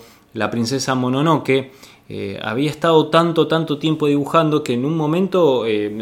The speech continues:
le produjo una tendinitis, un gran dolor en todo el brazo, y que terminó los storyboards y los dibujos con, con el brazo vendado. Así que ese es un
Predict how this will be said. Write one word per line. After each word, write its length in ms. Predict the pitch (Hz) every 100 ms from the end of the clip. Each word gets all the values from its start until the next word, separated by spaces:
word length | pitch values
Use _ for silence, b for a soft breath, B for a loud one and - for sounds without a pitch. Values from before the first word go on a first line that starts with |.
| 107
le 120 | 110 101
produjo 380 | 113 147 156 143
una 480 | 127 120 113 107
tendinitis, 800 | 107 110 117 165 196 143 135 127
un 180 | 110 110
gran 280 | 117 135 131
dolor 300 | 120 120 135
en 160 | 123 120
todo 160 | 139
el 100 | 135
brazo, 420 | 139 151 - 147 151 B B
y 120 | -
que 140 | 113 120
terminó 920 | 117 123 127 135 160 160 147 135 123
los 240 | 120 117
storyboards 680 | - - 156 151 139 127 120
y 40 | 117
los 140 | 107
dibujos 500 | 120 127 127 147 135
con, 520 | - 107 104 107 107
con 180 | 110 110
el 100 | 117
brazo 380 | 127 143 139 123
vendado. 520 | 120 131 127 107 101 B B B B
Así 280 | 131 117 143
que 180 | 143 143
ese 180 | 139 143
es 120 |
un 100 | -